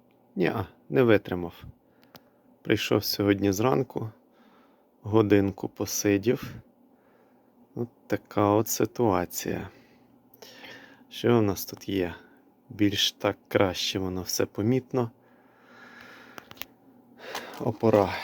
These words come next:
Всі опора поскидав в один кульочок. Плівочка, конденсатори також скинув. Електроліти. Багато нових. Тут також дрібненькі,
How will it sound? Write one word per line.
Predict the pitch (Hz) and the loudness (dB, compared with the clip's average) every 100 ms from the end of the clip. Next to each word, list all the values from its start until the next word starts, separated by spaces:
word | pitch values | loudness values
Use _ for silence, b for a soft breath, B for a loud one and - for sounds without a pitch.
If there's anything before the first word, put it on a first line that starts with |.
| B B B B B B - | B B B B B B -10
Всі | - 113 | -2 0
опора | 101 - 104 95 | 0 0 -2 -2
поскидав | - - - 104 101 92 - | -6 -14 -8 -4 -4 -4 -6
в | |
один | 101 90 | -8 -8
кульочок. | - 120 127 - 123 - - | -6 -2 -2 -2 -8 -10 -4
Плівочка, | 120 104 95 - - | 0 2 2 -4 -10
конденсатори | - 104 101 95 - 104 - - 90 - _ | -4 -2 -2 -4 -4 -6 -6 -8 -8 -10 _
також | - - 120 - | -18 -6 -6 -4
скинув. | - - 110 107 - _ _ b b b b b b b b b b b b b b b _ _ _ _ _ - | -8 0 0 0 -4 _ _ b b b b b b b b b b b b b b b _ _ _ _ _ -4
Електроліти. | 123 107 - - 110 95 95 - 135 143 B B B B B B B B B B B B B B B B B B _ _ _ - | -2 -2 -6 -2 0 0 -2 2 2 0 B B B B B B B B B B B B B B B B B B _ _ _ -10
Багато | 113 104 107 98 - | -4 -2 -2 -2 -4
нових. | 90 90 92 110 131 - - _ _ b b b b b b b b b _ _ _ - | -6 -4 0 0 0 -6 -20 _ _ b b b b b b b b b _ _ _ -12
Тут | - - | -12 -14
також | - - 143 - - - | -14 -4 -4 -4 -10 -10
дрібненькі, | - 98 110 120 117 - | -4 0 2 2 2 -4